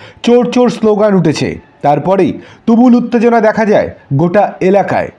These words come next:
অভিযোগ, দেবাংশুর সঙ্গে থাকা তৃণমূল কর্মীদের রীতিমতো ঘাড় ধাক্কা দিয়ে তাড়িয়েছেন বিজেপির কর্মী সমর্থক এবং গ্রামবাসীরা। গ্রামবাসীদের একাংশ সামিল হন এই বিক্ষোভে। কোনো রকমে মোটর বাইকে সাওয়ার করে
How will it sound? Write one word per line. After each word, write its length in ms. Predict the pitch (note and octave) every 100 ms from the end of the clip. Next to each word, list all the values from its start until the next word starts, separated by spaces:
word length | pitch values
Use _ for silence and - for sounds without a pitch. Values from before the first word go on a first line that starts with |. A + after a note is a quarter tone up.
| - - - D#3+
অভিযোগ, 440 | G#3+ C4 G3+ G2+ - - -
দেবাংশুর 580 | C#3+ G#3 B3 B3+ - B3+
সঙ্গে 380 | A#3+ - G3+ A#3
থাকা 280 | A#3+ A3+ A3+
তৃণমূল 500 | A3+ G#3 A#3 B3 A#3+
কর্মীদের 500 | A#3+ B3 A#3+ D3+ F2+ - - -
রীতিমতো 580 | C#3+ G#3+ C4 A#3 B3+ B3+ F#3
ঘাড় 320 | - D3+ A3 A3+
ধাক্কা 420 | E3 A#3 A#3 A#3+
দিয়ে 220 | G#3+ A#3+
তাড়িয়েছেন 800 | A#3+ - - F3+ A#3 B3+ - E3 F#2 - _
বিজেপির 480 | C3 F#3+ G#3+ A3+ G3+
কর্মী 340 | G#3+ G#3+ A3
সমর্থক 500 | A#3+ A#3 A#3 A3+ A3+ A3 -
এবং 300 | E3+ F#3 C#3
গ্রামবাসীরা। 760 | C3 F#3+ G3+ F#3 F#3 B2 C#2 - _ - - - - -
গ্রামবাসীদের 720 | G3 A#3 A#3+ B3 B3+ B3+ A3+
একাংশ 440 | E3 F3 A3+ - A#3
সামিল 440 | - F#3+ G#3 A#3+
হন 260 | F3+ D3 E2+ - - _
এই 200 | F#3+ G3+
বিক্ষোভে। 600 | F#3 A3+ A3+ G3 F3 - - - - -
কোনো 260 | A3 B3+ C#4+
রকমে 420 | C4+ C4 B3 B3
মোটর 440 | F3+ E3 F3+ A#3+
বাইকে 400 | A3+ A#3 A#3 A#3+
সাওয়ার 460 | A3+ - E3 G#3 A3
করে 340 | A3+ G3+ G2+